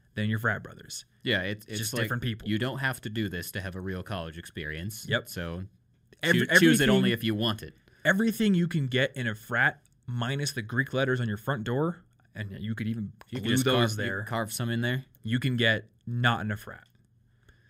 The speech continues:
Speaker 1: I guess the, the only thing you're not gonna get is the specific alumni networks and, like, access to those people. So you can't just be like, "Yo, I'm part of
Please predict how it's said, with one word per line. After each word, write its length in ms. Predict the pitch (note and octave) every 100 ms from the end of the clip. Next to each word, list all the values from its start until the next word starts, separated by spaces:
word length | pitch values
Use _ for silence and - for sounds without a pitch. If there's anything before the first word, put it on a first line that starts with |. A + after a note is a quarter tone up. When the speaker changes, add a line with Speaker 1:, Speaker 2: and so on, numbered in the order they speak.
| _ _
Speaker 1:
I 100 | C3+
guess 160 | B2+ A#2
the, 160 | C3 B2+
the 200 | C3 -
only 340 | C#3+ D#3+ F#3 F#3
thing 300 | F3 D#3 C3+
you're 100 | B2
not 180 | B2+
gonna 160 | C3 B2
get 140 | B2
is 140 | A#2 A2
the 100 | G2+
specific 640 | - A2+ G#2+ - C3+ D3+
alumni 460 | A#2 A2+ A#2+ B2 A#2+
networks 720 | G#2+ - G#2 G2 - - - _ _ _ _ _ -
and, 200 | A2+ E2
like, 180 | G#2+ -
access 460 | G#2+ A2 - G#2+ -
to 120 | A2+
those 220 | G#2 G2+
people. 500 | - G#2+ G#2 G2 G2 _ _ _ _ _ _
So 160 | - A#2+
you 160 | A2
can't 180 | A2 B2
just 140 | A2 A#2+
be 100 | A2
like, 200 | A2 -
"Yo, 480 | - C#3+ F3 E3+ C#3+
I'm 140 | C#3+ C#3+
part 300 | D#3+ D3
of 120 | B2+